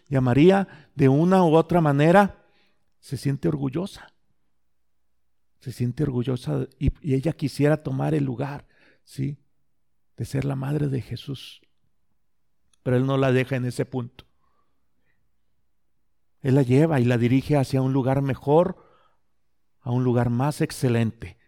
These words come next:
de tal manera, ¿sí?, que es lo que vamos a ver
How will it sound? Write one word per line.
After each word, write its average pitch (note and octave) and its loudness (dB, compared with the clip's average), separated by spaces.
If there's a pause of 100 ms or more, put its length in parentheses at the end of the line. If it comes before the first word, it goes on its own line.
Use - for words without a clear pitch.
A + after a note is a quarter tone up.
(120)
de B2 -4
tal C#3 0
manera, C3 0 (1200)
¿sí?, - -18 (280)
que A#2+ -8
es A2 -2
lo A#2+ -6
que A#2+ -6
vamos A#2 -6
a A#2 -6
ver A#2 -6